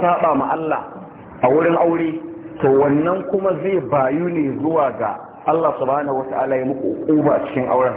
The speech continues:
har ta kai ga saki. Wannan misalai da yawa ya faru akan wannan, babu lokaci da za a ta kawo misalan. Idan ya kasance mace ta kafa wurin abin da ya wajaba a kanta na zamantakewa,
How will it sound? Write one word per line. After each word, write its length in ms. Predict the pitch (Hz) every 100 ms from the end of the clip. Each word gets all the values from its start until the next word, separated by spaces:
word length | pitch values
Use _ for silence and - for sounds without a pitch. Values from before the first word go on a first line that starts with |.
| 151
har 80 | -
ta 40 | 131
kai 100 | 120 110
ga 60 |
saki. 260 | - - - - - - - - - - - - - - -
Wannan 240 | 147 165
misalai 400 | 135 120 - 131
da 60 | 131
yawa 180 | 143 135
ya 100 | 123
faru 160 | 120 110
akan 180 | - 113
wannan, 200 | 110 110
babu 220 | 120 127
lokaci 480 | 117 117 113 - 120 - - - -
da 80 | 101
za 80 | 113
a 60 | -
ta 80 |
kawo 240 | - 101 101
misalan. 380 | 95 90 90 90 - - - - - - - - - - - - - - - - - - - - - -
Idan 160 | 135 151
ya 100 | 190
kasance 420 | 208 196 175 - 170
mace 220 | 151 139 139
ta 160 | 160
kafa 480 | 160 175 180 180 123 - - - - - - - 311 - 294 - - - 113
wurin 380 | 156 180 196
abin 340 | 185 156 180 143
da 60 | 143
ya 120 | 165
wajaba 380 | 165 156 160 139
a 40 | -
kanta 320 | 156 139 120 - - -
na 160 | 135 156
zamantakewa, 680 | 170 139 120 117 135 127